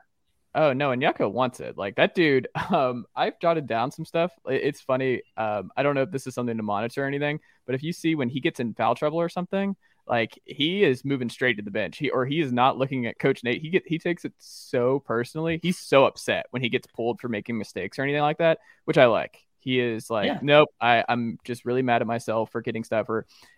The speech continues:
Speaker 1: I think it was last week where he got, he had a dumb foul on a three-pointer, um, that I,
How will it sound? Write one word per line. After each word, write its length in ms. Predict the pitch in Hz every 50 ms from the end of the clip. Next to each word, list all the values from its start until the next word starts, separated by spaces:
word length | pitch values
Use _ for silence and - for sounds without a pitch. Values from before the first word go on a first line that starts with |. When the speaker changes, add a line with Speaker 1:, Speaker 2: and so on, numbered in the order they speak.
| _ _
Speaker 1:
I 60 | 139
think 140 | 170 190 185
it 20 |
was 140 | 156 135 -
last 340 | 110 104 107 107 104 - -
week 240 | 110 110 104 -
where 80 | 107 107
he 120 | 113 113 101
got, 240 | 113 107 104 - - _ _ _
he 140 | _ - 135
had 80 | 131 131
a 80 | 127
dumb 520 | 120 - - 120 107 107 107 107 107 107 - _
foul 300 | _ - 104 101 101 104
on 100 | 104 98
a 60 | 92
three-pointer, 760 | - - 104 101 101 - _ 101 95 95 92 95 87 90 - - _ _ _ 80 76 - _
um, 720 | - 101 98 92 90 95 95 92 90 87 87 87 85 - _ _ _
that 160 | - 104 -
I, 200 | 98 98 98 92